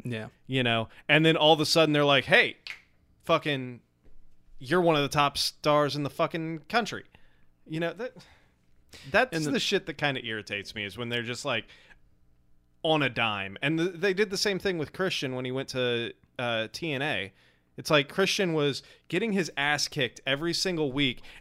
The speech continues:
Speaker 2: and then he pops into T N A and becomes the champion, like, almost instantly.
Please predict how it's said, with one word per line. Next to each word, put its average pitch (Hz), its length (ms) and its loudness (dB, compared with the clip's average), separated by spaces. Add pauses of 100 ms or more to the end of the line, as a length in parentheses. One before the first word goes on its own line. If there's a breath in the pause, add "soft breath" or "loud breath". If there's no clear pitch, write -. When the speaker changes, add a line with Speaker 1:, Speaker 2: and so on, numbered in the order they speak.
Speaker 2:
and 160 160 4
then 170 100 2
he 202 180 0
pops 185 440 2
into 185 180 2
T 165 300 -2
N 156 80 0
A 151 160 4
and 131 100 -2
becomes 131 300 -4
the 113 60 -10
champion, 110 500 -2
like, 104 240 -8
almost 123 420 -4
instantly. 107 580 -10